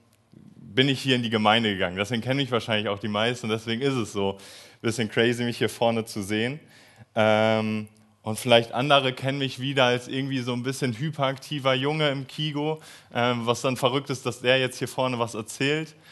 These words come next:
Ähm, kleiner Fun-Fact vielleicht dazu.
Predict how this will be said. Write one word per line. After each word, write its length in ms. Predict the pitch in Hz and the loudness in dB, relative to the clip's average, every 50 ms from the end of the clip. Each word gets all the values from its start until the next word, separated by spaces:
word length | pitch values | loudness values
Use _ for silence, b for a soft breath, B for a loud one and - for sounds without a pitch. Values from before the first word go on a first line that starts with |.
| B B B B B B - - | B B B B B B -4 0
Ähm, 540 | 117 113 117 120 117 117 117 113 113 113 - _ _ _ _ _ _ _ _ - | 2 2 4 2 0 -2 -4 -6 -8 -10 -12 _ _ _ _ _ _ _ _ -20
kleiner 380 | - - 113 113 120 127 127 123 | -6 4 6 8 8 10 8 6
Fun-Fact 520 | - - 135 131 143 135 - 139 131 127 - | 8 6 6 6 6 4 2 2 2 2 -2
vielleicht 400 | - 143 127 123 127 120 - - | -4 2 2 2 2 2 2 4
dazu. 600 | 120 123 135 143 139 - - - 143 139 139 139 | 4 6 6 4 0 -8 -8 -6 -4 -4 -4 -6